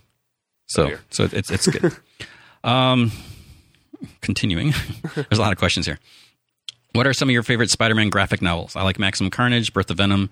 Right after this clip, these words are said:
Speaker 1: as well as the Clone Saga, which I love, though I have not finished all of it.
Speaker 2: You, you hold a number of very unpopular opinions, so I salute you, sir. Um,
Speaker 1: Yeah.
Speaker 2: I like Spider-Man Blue.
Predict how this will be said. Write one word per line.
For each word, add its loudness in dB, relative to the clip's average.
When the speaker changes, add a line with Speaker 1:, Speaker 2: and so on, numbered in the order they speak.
Speaker 1:
as -20
well 2
as 0
the -6
Clone 0
Saga, 2
which -10
I -2
love, 0
though 4
I 2
have 0
not 0
finished -2
all -6
of -10
it. -10
Speaker 2:
You, -4
you 0
hold 2
a -10
number 0
of -8
very 2
unpopular 0
opinions, -2
so -4
I 2
salute 2
you, -4
sir. -8
Um, 0
Speaker 1:
Yeah. -10
Speaker 2:
I 2
like 2
Spider-Man 2
Blue. 2